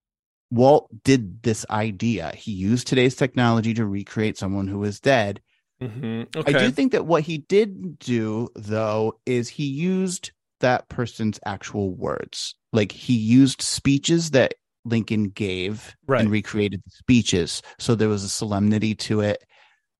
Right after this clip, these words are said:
Speaker 1: He mixed them up. Lincoln never said all those words together at once,
Speaker 2: <laughs>
Speaker 1: but
Speaker 2: Right,
Speaker 1: he
Speaker 2: right.
Speaker 1: did take snippets of different speeches and put it together in a nice show. Um, this feels more like a caricature. It feels more like a gimmick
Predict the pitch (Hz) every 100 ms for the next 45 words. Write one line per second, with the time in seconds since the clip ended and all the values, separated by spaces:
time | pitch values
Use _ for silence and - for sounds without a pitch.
0 | _ _ _ _ _ _ _ _ _ _
1 | _ - 117 113 - - 104 107 113 104
2 | - - - - _ - _ 135 143 127
3 | 117 107 104 135 107 107 104 95 98 -
4 | 110 98 92 98 131 101 - - 117 117
5 | 113 123 117 104 147 143 123 - 131 120
6 | - - 139 131 - 107 117 - 117 -
7 | 120 107 104 104 113 104 - 107 107 98
8 | 98 98 98 - 135 123 110 101 - -
9 | - - _ _ _ _ _ 123 117 113
10 | 110 107 104 - _ _ _ _ _ 120
11 | 165 - - 156 147 135 - 143 127 131
12 | 123 123 110 - 131 127 123 127 - 127
13 | 123 - - 127 117 120 113 110 104 101
14 | - 123 170 240 -